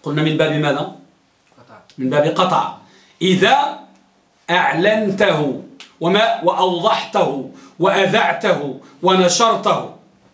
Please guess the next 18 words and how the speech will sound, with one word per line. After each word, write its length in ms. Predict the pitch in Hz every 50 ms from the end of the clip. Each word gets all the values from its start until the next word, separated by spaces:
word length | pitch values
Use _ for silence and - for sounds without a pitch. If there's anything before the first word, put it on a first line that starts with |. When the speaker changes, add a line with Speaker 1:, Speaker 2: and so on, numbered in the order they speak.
| _ _ _ _ _ _ -
Speaker 1:
هذا 180 | 170 185 202 196
كله 440 | 196 240 262 254 233 226 233 269 262
معنى 380 | - - 254 247 240 254 294
إيش؟ 100 | 285 285 - - - - - _ _ _ _ - 135
للمشهور. 920 | 160 220 277 285 285 269 262 - - - 160 196 202 185 - - - - - - _ _ _ _ _ _ _ _ - - _ _ _ _ -
أوضحه 600 | 220 262 262 262 254 254 247 - - 233 226 190
وأعلنه 1000 | 214 262 277 262 240 240 240 247 233 233 226 220 233 247 247 254 247 226 220 -
وأذاعه 1120 | 254 269 262 240 240 - 240 226 226 226 226 240 233 - 226 220 208 202 269 330 339 330 - - - - - _ -
ونشره، 1080 | 165 156 190 196 202 208 233 240 240 226 - - 226 220 220 208 196 165 - - - - - _ _ _ _ _
هذه 340 | - 196 214 202 196 202 208
معاني 440 | 214 - - 220 220 220 214 226 254
لمن؟ 160 | 269 285 285 285 - - - - -
للمشهور. 720 | 160 180 220 233 226 220 - - 143 160 156 - - - - - - - - - -
فهو 380 | - 185 185 185 190 262 269 269
مأخوذ 540 | 240 233 277 262 - 262 262 254 247 240
من 180 | 226 226 214 208
ماذا؟ 420 | 202 190 180 175 180 - - - - - - _ _ _ _ _ _ _ _ _ _ _ _ _ _ _ -
مأخوذ 420 | - - 160 - 226 240 233 240